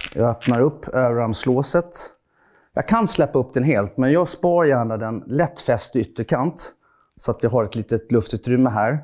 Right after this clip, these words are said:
För det kommer också göra det lite lättare att få den på sig sen. Jag har ett snabbspänne som ni känner till, den tar jag av. Och vi har knäppet normalt sett mot den friska sidan ifrån till bröstdelen då. Där sitter kardborren.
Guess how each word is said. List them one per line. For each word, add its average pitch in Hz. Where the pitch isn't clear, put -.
För -
det 113
kommer 117
också 110
göra 110
det 110
lite 101
lättare 110
att 98
få 104
den 101
på 139
sig -
sen. -
Jag 120
har 120
ett 117
snabbspänne 143
som 165
ni 156
känner 151
till, 160
den 127
tar 117
jag 113
av. 185
Och -
vi 127
har 120
knäppet -
normalt 120
sett -
mot 117
den 104
friska 139
sidan 104
ifrån 101
till 101
bröstdelen 110
då. 92
Där 135
sitter 113
kardborren. 127